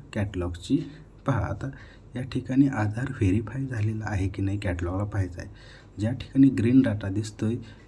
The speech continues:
याचा अर्थ तो सर्व माहिती व्हेरीफाय झालेली आहे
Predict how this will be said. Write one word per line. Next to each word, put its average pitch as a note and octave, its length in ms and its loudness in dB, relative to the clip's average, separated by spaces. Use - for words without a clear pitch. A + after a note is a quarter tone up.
याचा G#2 280 -2
अर्थ F#2 340 -4
तो G2 100 -2
सर्व F#2+ 340 -4
माहिती F#2+ 440 0
व्हेरीफाय F2+ 520 0
झालेली A2 280 -2
आहे F2 140 -2